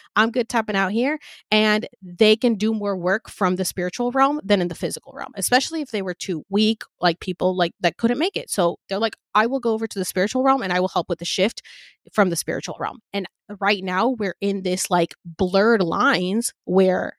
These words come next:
we're shifting from this, like, di-, dimensions where we can start seeing the spiritual, we're seeing the physical, we're merging everything. Everything is coming into one.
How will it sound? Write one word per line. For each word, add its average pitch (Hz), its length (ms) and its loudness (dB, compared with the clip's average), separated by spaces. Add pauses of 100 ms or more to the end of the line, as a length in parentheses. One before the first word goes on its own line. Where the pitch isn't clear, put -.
we're 185 180 2
shifting 226 420 2
from 180 280 -2
this, 175 220 0
like, 175 160 0 (140)
di-, 175 180 -6 (240)
dimensions 196 640 -2 (360)
where 180 240 2
we 185 180 0
can 190 160 0
start 151 200 -4
seeing 185 180 -2
the - 60 -2
spiritual, 247 520 0
we're 190 100 -6
seeing 180 200 -4
the 156 60 -4
physical, 202 440 2
we're 190 140 -4
merging 190 580 -4
everything. 196 540 -6 (280)
Everything 220 440 2
is 190 120 -4
coming 185 440 -4
into 180 240 -4
one. 175 340 -4